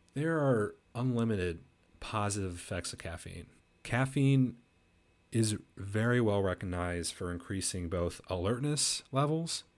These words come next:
which a lot of us need when we're in school and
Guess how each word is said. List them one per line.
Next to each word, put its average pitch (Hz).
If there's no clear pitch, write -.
which 104
a 104
lot 101
of 107
us -
need 110
when 98
we're 95
in 95
school 117
and 87